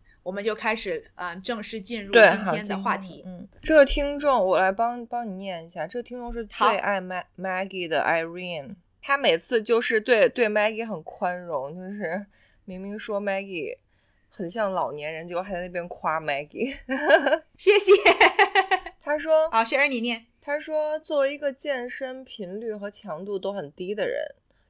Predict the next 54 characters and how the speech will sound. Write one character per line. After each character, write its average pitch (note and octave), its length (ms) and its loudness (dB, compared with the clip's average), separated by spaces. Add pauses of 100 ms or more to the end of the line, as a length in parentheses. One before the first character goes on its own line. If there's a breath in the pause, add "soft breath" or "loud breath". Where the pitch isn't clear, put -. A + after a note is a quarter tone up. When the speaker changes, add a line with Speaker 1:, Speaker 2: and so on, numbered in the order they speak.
Speaker 2:
运 B3 200 -6
动 A#3 180 0
完 F#3 240 0
需 B3 140 -6
要 G#3 140 4
吃 A3+ 260 -6
什 G#3 100 -6
么 E3+ 140 -6
补 D#3+ 240 -10
给 D#3 220 -10
吗？ C#3+ 400 -8
或 F#3 140 -8
者 E3+ 60 -12 (320)
补 C#3+ 180 -10
剂， G3 280 -4
她 A3 140 -8
可 G3 80 -8
能 G3+ 100 -8
想 E3+ 140 -6
说 G3 100 -12
补 - 200 -16
剂。 - 340 -8 (500 soft breath)
一 B3+ 120 -2
般 C4 260 4
我 B3 120 2
跑 G3 260 2
完 E3+ 220 4
五 F#3 160 -6
公 G3 300 -4
里 D3 100 -6
就 F#3 140 -8
喝 F#3+ 220 -10
个 F3+ 100 -8
运 F3+ 180 -10
动 F3 200 -8
饮 - 180 -12
料， A#2 240 -6
就 E3+ 100 -14
是 D#3+ 80 -14
这 - 100 -4
样。 G#2 120 -2
Speaker 1:
嗯。 A3+ 340 -8
Speaker 2:
嗯。 D#3 180 -12 (280)
Speaker 1:
对， C4 240 2
其 B3+ 160 -6
实 D4 80 -2
这 D#4 140 -2
个 B3+ 100 0
跟 C4+ 200 4
我 G3+ 100 -2
们 G3 200 -8
今 B3+ 180 -12
天 C4 220 -6
的 A3 240 -2